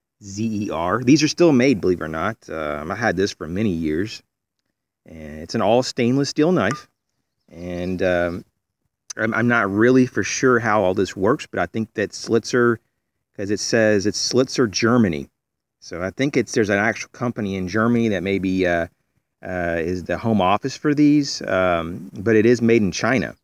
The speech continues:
And, uh, it doesn't give you the steel. I'm s-, I'm assuming, uh, because the lower cost of this knife, it's probably in the, in the four hundred series stainless steels. Um, it does have, though, a U S patent number, so that's kinda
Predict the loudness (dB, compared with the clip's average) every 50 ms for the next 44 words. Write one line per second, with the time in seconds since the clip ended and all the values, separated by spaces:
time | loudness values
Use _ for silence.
0 | _ _ _ _ _ _ _ _ _ _ _ -14 -10 -8 -6 -4 -4 -2 -2 -2
1 | -4 -2 0 0 2 2 2 2 2 0 0 -2 -2 -2 0 0 2 2 2 0
2 | -2 0 2 2 2 2 2 2 2 2 0 0 -2 0 0 0 -2 -4 -6 -8
3 | -4 -2 2 2 4 4 2 0 -2 -2 -2 -2 -2 -4 -6 -6 -4 -2 -2 0
4 | 0 -2 -4 -2 0 2 2 4 2 2 0 0 0 0 0 0 -2 -2 -4 -6
5 | -6 -4 -4 -4 0 0 0 0 2 2 2 2 0 -2 -2 -2 -2 -2 -2 -4
6 | -2 -2 -2 -2 -2 -6 -8 -6 -6 -8 -10 -10 -12 -12 -10 -10 -12 -10 -4 -2
7 | 0 2 2 2 2 0 0 0 -2 -4 -6 -6 -8 -10 _ _ _ _ _ _
8 | _ _ _ _ _ _ _ -12 -8 -8 -8 -8 -6 _ 2 4 4 4 4 2
9 | 2 2 2 0 2 2 4 4 4 4 2 0 -2 -2 0 0 0 -2 -4 -2
10 | 0 0 2 2 0 -2 -4 -10 _ _ _ _ _ _ _ _ _ _ _ _
11 | _ _ _ -20 _ -8 -4 -2 0 0 0 0 0 -2 0 2 2 2 2 0
12 | 0 -2 0 0 2 2 2 4 4 4 2 2 2 2 4 4 2 2 0 -6
13 | -8 -6 -4 -4 -4 -6 -6 -8 -8 -10 -12 -14 -14 -6 -4 -2 0 0 0 -2
14 | -4 -6 -4 -4 -2 -2 -4